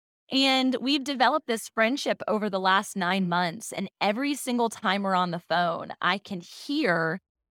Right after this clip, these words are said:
his dire need for the gift that I have. And I honestly think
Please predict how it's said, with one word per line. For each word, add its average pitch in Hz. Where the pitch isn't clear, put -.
his 233
dire 202
need 180
for 196
the 175
gift 170
that 165
I 156
have. -
And 185
I 208
honestly 240
think 214